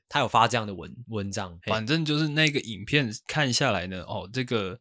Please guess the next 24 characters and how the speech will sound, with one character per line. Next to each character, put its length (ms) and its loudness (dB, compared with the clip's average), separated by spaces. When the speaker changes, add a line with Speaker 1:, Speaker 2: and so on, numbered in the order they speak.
Speaker 2:
小 240 -2
甜 160 -2
甜 160 2
女 140 -6
士 220 -2
呢， 320 -6
她 120 0
是 380 -2
这 160 -4
个 500 -8
显 360 0
示 160 2
的 120 -2
有 120 -4
点 220 -4
咄 200 -2
咄 240 0
逼 180 2
人 140 -2
的 80 -12
感 120 -4
觉。 80 -10
Speaker 1:
哦， 60 -12
哦， 60 2